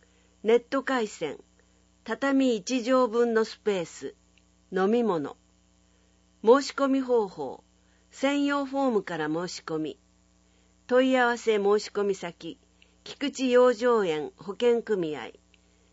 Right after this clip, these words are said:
電話四一の八九九五。申し込みフォームがあります。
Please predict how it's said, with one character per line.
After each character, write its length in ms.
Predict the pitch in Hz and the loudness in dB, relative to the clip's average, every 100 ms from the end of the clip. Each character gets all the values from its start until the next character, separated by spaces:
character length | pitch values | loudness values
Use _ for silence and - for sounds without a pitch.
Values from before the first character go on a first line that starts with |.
| _ _ 185 | _ _ 2
電 320 | 233 240 226 | 6 6 6
話 240 | 208 196 _ _ _ _ | 0 -2 _ _ _ _
四 340 | 208 269 285 285 | 0 2 2 -2
一 280 | 269 220 | -2 -2
の 260 | 180 151 - _ _ _ | 0 -2 -6 _ _ _
八 340 | - 233 - - | -6 -6 -6 -10
九 260 | 269 269 208 | -4 -2 -2
九 320 | - 214 208 | -4 -2 -2
五。 320 | 185 175 123 _ _ _ _ _ _ _ - | 0 -4 -4 _ _ _ _ _ _ _ 4
申 200 | 233 262 | 4 4
し 100 | - | -2
込 180 | 254 | -2
み 120 | 254 247 | 0 -2
フ 220 | 247 240 | 2 2
ォ 20 | |
ー 40 | |
ム 120 | 190 151 | 2 -4
が 120 | 143 | -8
あ 60 | |
り 80 | 135 | -8
ま 160 | 139 139 | -10 -10
す。 240 | - _ | -14 _